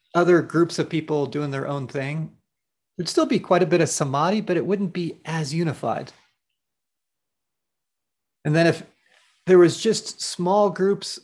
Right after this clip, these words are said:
of people speaking to one another, and you only had a small fraction of them paying attention to the,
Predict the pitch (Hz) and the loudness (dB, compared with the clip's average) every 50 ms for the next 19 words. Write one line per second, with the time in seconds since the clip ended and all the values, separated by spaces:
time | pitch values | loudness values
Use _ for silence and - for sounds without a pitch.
0 | _ _ - 156 127 - - - 214 214 - 185 160 - - - 220 220 220 220 | _ _ -12 -12 -12 -8 -6 -4 -2 0 2 2 0 0 0 -2 -2 -2 0 0
1 | 202 175 160 147 147 143 139 139 139 135 139 143 147 - 160 160 160 160 175 196 | 0 2 2 2 0 0 0 0 -2 0 0 0 -2 -2 -2 -4 -4 -2 -4 -4
2 | 196 190 170 147 180 170 156 143 - - - 170 170 170 160 - - 190 185 202 | -4 -4 -4 -4 -4 -4 -4 -4 -6 -6 -6 -4 -2 -4 -4 -4 -4 -4 -4 -4
3 | - - 202 165 151 131 139 143 135 131 - - 156 165 170 160 156 - 156 165 | -4 -6 -6 -6 -6 -6 -6 -8 -8 -8 -8 -6 -6 -4 -2 -4 -4 -4 -4 -6
4 | 160 - - 165 143 - - 156 151 139 131 135 135 131 127 120 123 | -4 -4 -6 -6 -6 -4 -4 -2 -2 -2 -2 -2 -2 -2 -2 -4 -8